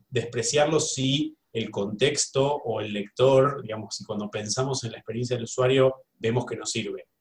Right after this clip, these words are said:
Pero si sirve y es simple y es un gráfico estático que nos muestra una cantidad,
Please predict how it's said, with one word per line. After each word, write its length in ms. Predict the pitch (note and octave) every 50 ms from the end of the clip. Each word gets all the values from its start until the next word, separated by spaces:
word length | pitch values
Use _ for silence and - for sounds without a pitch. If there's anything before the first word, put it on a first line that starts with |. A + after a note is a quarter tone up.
| _ _ _ _
Pero 140 | - G2 G2
si 140 | - - -
sirve 600 | - - A#3 B3+ C4+ A3+ F#3 B2 A2 A2+ - - _ _ _ _ _ _ _
y 160 | - G#2+ A#2
es 100 | A#2+ -
simple 400 | - C#3+ F3+ G3+ F3 G3 E3+ C#3
y 160 | B2 A2+ A#2
es 200 | A#2+ - - -
un 180 | C3 B2+ A#2 A2+
gráfico 720 | A2 A#2 B2 B2 - - C#3+ C3 C3 B2 B2 B2+ B2 - - - _ _ -
estático 960 | - - - - C#3 C3+ C#3 C#3+ D#3 C#3 B2+ D#3+ D#3 D#3 D#3 D#3 D#3 D#3 - - - _
que 140 | - - G2+
nos 180 | G2+ G#2 G#2 -
muestra 440 | A2 A2 A#2+ C#3 C3+ C3 - B2+ B2+
una 160 | B2 A2+ -
cantidad, 640 | G#2 G#2 G2+ G2+ G#2 G#2 A#2+ D3+ F#3 G#3+ A#3 A#3